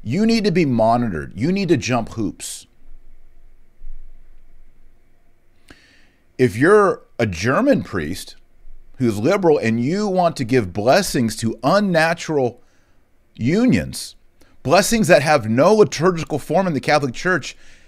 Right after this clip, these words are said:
everyone in Rome just winks at that. It says, "We really wish you wouldn't do it, but if you do it, who are we to judge?"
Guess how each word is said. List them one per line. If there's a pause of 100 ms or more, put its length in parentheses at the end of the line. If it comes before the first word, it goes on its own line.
(140)
everyone
in
Rome
just
winks
at
that. (760)
It
says,
"We
really
wish
you
wouldn't
do
it,
but
if
you
do
it, (1500)
who
are
we
to
judge?"